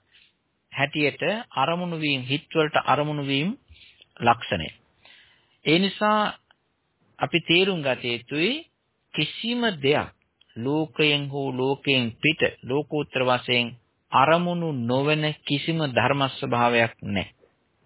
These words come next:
ඊළඟට මේක තිබෙනවානේ දැන් අරමුණු වෙනවා කියලා කියන්නේ ආරම්මන ප්‍රත්‍යයයි, ආරම්මන ප්‍රත්‍යයෙන් හටගන්න දේ ප්‍රත්‍ය උප්පන්නයි කියලා කියනවනේ.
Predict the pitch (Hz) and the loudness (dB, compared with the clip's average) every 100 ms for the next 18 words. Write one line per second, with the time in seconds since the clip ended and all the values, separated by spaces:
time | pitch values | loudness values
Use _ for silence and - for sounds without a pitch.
0 | _ _ _ _ _ _ _ _ _ - | _ _ _ _ _ _ _ _ _ -20
1 | - - - 151 190 233 165 - 160 147 | -20 -18 -6 2 4 4 2 0 -2 -2
2 | - _ _ _ _ _ _ _ _ _ | -6 _ _ _ _ _ _ _ _ _
3 | _ _ 131 131 127 135 151 165 185 190 | _ _ -6 -4 -4 -4 -2 0 0 0
4 | 185 170 139 113 - 135 190 214 208 196 | 0 2 0 0 0 2 4 2 0 0
5 | 190 196 185 190 190 - 190 180 170 143 | 0 0 0 2 2 2 0 0 0 -2
6 | 117 - 117 131 156 175 180 180 175 170 | -4 -2 2 4 6 2 0 -2 -2 -4
7 | - 208 220 294 - _ _ _ - 139 | -4 2 2 2 -4 _ _ _ -2 4
8 | 156 185 208 214 214 214 196 - 156 - | 6 6 6 4 0 -2 -4 -2 -2 -2
9 | - 208 208 190 165 - 139 196 190 190 | -4 0 2 0 -6 -2 0 2 4 4
10 | 180 143 120 151 98 - _ _ _ _ | 2 -4 0 2 2 -4 _ _ _ _
11 | _ _ _ _ _ - 156 - 196 - | _ _ _ _ _ 0 0 0 -6 -6
12 | 151 - 214 214 214 208 208 202 208 202 | -2 0 2 2 0 0 -2 -2 -4 -4
13 | 202 190 | -6 -2